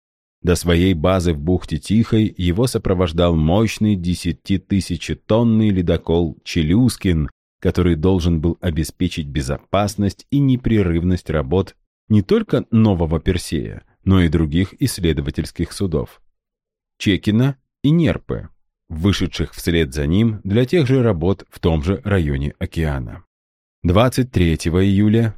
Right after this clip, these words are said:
Диксон радировал, что ледоколы «Литке» и «Ермак», закончив зимний ремонт, вышли на участок Э два,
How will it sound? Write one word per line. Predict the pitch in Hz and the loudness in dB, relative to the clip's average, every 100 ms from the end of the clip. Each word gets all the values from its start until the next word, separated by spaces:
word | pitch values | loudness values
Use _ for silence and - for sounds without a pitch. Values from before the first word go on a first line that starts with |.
| - | -8
Диксон | 76 95 85 - 95 | 0 0 0 -2 -2
радировал, | - 98 92 85 85 87 87 | 0 0 0 0 0 0 -2
что | - 85 | -2 -2
ледоколы | 80 80 - 85 78 76 | 0 -2 -2 -2 0 -2
«Литке» | 73 95 - 95 87 | 0 -2 -2 -2 -2
и | 87 | -2
«Ермак», | 78 73 71 92 117 - _ _ _ | -2 -2 0 0 -2 -6 _ _ _
закончив | 82 90 175 175 - 123 - | -2 0 0 0 0 -4 -4
зимний | 82 104 95 85 | 0 2 4 2
ремонт, | 80 85 117 123 - - | 2 2 2 0 -4 -6
вышли | 78 120 131 117 | 0 0 0 0
на | 104 95 | 2 0
участок | 87 98 92 - 85 - | 0 0 0 -2 -6 -4
Э | 92 | -4
два, | 73 - 90 120 | -4 -2 0 0